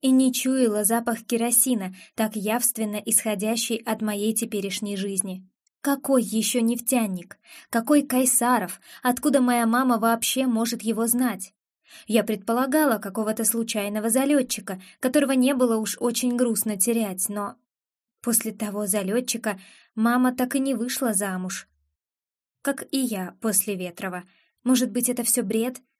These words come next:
И небольшие косметические изменения в устах пластического хирурга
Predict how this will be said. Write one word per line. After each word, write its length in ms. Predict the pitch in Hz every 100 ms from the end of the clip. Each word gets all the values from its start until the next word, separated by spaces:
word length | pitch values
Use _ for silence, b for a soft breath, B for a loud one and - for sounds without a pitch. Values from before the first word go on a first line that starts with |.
| _ -
И 80 |
небольшие 580 | 277 262 240 233 269 262 254
косметические 960 | 233 226 196 240 233 - - 220 226
изменения 600 | 220 214 208 233 233 208
в 60 | 190
устах 380 | - - 233 -
пластического 760 | 214 - 233 226 - 214 202
хирурга 560 | 190 202 220 233 214